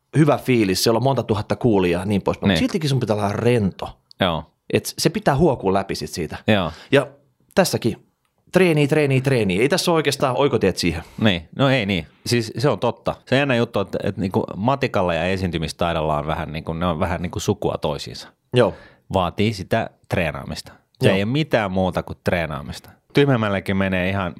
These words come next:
Speaker 2: matikkajakelu, jos sä vaan jaksat treenata sitä.
Speaker 1: Joo.
Speaker 2: Ja, ja fiksummetkin joutuu treenaamaan sitä. Et, et se ei, ei ole kahta keinoa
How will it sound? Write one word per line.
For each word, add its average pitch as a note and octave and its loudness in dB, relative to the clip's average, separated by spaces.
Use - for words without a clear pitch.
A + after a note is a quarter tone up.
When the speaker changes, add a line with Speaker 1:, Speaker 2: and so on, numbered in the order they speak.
Speaker 2:
matikkajakelu, F2 -2
jos C#2+ -8
sä G2 -4
vaan F#2 0
jaksat F#2 -4
treenata - -4
sitä. - -20
Speaker 1:
Joo. A#2+ 0
Speaker 2:
Ja, G#2 0
ja G#2+ 0
fiksummetkin G#2+ -2
joutuu F2+ -2
treenaamaan D2+ -4
sitä. - -14
Et, - -14
et G2 -2
se A#2 2
ei, A2+ 2
ei B2 2
ole A#2+ -2
kahta A2+ -2
keinoa F2 -2